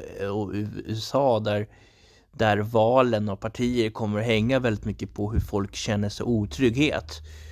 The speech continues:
Och då får vi ju istället ett manligt kontrollsamhälle med liksom nästan dödsstraff för att liksom, eh, nu är det E U som står i vägen för, för Sverige då, men, och de normerna, men, och grundlagen, men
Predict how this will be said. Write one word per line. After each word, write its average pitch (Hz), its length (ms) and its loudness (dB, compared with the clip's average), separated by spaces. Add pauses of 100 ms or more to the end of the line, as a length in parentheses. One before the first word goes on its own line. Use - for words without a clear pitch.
(440)
Och 113 60 0
då 127 100 4
får 139 240 6
vi 143 100 4
ju 127 200 4
istället 104 500 0
ett 101 180 -6
manligt 110 600 0
kontrollsamhälle 110 1080 -2 (500)
med 110 140 0
liksom 110 260 0
nästan 110 380 0
dödsstraff - 720 -2
för - 160 -2
att 107 120 -2
liksom, 98 400 -2 (800)
eh, 104 520 2
nu 117 80 0
är 117 40 4
det 120 80 8
E 110 100 6
U 110 60 0
som 110 60 -10
står 113 140 0
i 107 40 0
vägen 117 240 2
för, 110 120 -2
för 107 200 -8
Sverige 123 260 2
då, 101 140 0
men, 101 460 -4
och 107 280 -2
de 104 160 -2
normerna, 98 440 0
men, 104 220 0
och 104 200 -2
grundlagen, 107 520 0
men 104 200 0